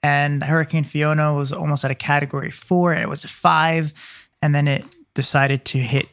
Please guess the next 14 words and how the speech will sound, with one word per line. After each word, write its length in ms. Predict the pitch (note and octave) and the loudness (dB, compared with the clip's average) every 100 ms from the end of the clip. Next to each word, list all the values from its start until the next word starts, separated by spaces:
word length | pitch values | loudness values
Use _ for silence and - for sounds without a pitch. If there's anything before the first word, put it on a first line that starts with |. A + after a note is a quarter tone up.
| _ - | _ -2
Puerto 220 | D3 C3+ | -2 0
Rico 480 | D3+ D3 D3+ D3+ C#3 | -2 0 -2 0 -4
where 220 | C#3 C3+ | -6 -8
it 140 | B2+ | -4
did. 320 | E3 E3 D#3+ D#3+ - - _ _ _ | 0 0 0 -4 -12 -20 _ _ _
And 920 | D3 D3 D3 C#3+ C#3+ C#3 - A3+ A3+ D3 | 0 2 2 0 0 -2 -6 -14 -8 -2
we, 140 | D3+ | -2
you, 260 | C#3+ D#3 D3+ | -2 -2 -2
you 220 | D3+ D#3+ | -2 -2
called 300 | E3+ F3 E3 | 0 2 2
me, 180 | G3+ G#3+ | 0 0
you 100 | C3+ | -4
decided 480 | C3+ D#3 D#3 D#3 D3+ | -2 0 0 0 -4
to 300 | D3+ D3 | -4 -4